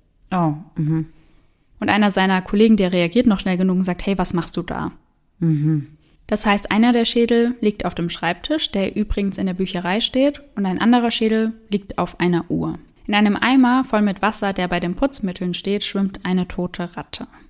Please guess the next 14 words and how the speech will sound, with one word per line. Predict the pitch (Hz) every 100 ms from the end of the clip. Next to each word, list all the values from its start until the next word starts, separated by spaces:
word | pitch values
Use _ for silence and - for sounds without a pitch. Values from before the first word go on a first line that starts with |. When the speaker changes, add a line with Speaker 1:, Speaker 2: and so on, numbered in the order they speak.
| _ _ _ -
Speaker 2:
Und | 220
dann | 233 285
finden | 277 214
sie | 214
auf | 196
dem | 196 190
Grundstück | 202 202 214 -
etwas, | - 226 -
was | 208 - -
aussieht | 180 214 - 247 254
wie | 202
selbst | 190 196 214 - - -
gebuddelte | - 190 196 196 190 190
Gräber. | - - 202 196 185 214